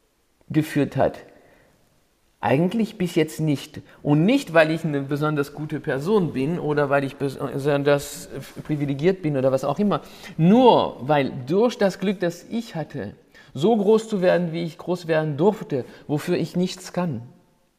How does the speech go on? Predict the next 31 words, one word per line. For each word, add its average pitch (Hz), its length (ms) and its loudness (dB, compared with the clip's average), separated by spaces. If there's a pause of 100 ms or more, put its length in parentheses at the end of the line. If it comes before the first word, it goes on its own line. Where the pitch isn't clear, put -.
(360)
Das - 160 -2
ist 160 100 -4
kein 170 200 4
persönliches 160 560 0
Verdienst. - 520 -4
Ich 147 60 -4
meine, 139 180 0
will 160 120 -2
ich 160 120 -8
das 151 240 2
Verdienst, 127 360 -4
ne? 143 60 -8 (320)
Das 151 140 -6
ist 160 140 -8
kein 165 200 -2
persönliches 156 600 -4
Verdienst. 156 520 -2 (380)
Es - 140 -4
ist 156 80 -4
etwas, 147 220 2
wofür 147 180 -2
ich - 160 -8
total 240 300 0
dankbar 131 360 -2
bin. 123 180 -2 (180)
Aber 160 220 2
ich 147 300 -8 (260)
brauchte 147 640 4
mich 170 240 -2
bis 196 240 -6
jetzt - 440 -4